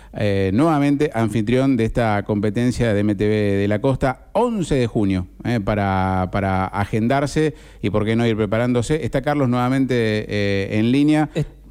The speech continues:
Speaker 2: estamos ahí, eh, intentando la comunicación. Yo iba a hacer mi pregunta obligada, es porque, eh, esto es,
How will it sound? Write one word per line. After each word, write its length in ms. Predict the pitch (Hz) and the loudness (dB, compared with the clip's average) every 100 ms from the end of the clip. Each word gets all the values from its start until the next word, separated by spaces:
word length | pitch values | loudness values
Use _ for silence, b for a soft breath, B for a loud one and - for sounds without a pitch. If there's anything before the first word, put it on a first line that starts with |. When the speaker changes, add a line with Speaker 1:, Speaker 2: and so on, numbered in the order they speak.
| - | -10
Speaker 2:
estamos 400 | 151 - 165 143 | -6 -2 0 0
ahí, 380 | 143 143 135 131 | 2 2 2 2
eh, 100 | 127 | 2
intentando 400 | 127 131 139 156 | 0 -2 0 2
la 160 | 143 135 | 0 0
comunicación. 460 | 139 139 139 196 | 0 0 0 0
Yo 100 | 156 | 2
iba 80 | 190 | 0
a 0 | |
hacer 160 | - 175 | 0 -2
mi 100 | 139 | 0
pregunta 340 | 143 156 151 | 0 0 0
obligada, 560 | 139 135 147 170 180 131 | 0 0 0 2 2 2
es 160 | 139 | 0
porque, 520 | - 160 123 120 113 | 0 -2 -2 -4 -4
eh, 60 | 123 | -4
esto 260 | 127 127 160 | -4 -2 0
es, 120 | 139 | -2